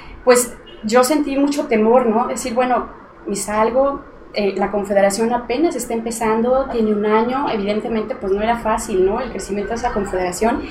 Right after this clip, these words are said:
Y por otro lado, pues... Eh,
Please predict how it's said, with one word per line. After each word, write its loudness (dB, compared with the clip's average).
Y 6
por 10
otro 6
lado, 8
pues... 4
Eh, 4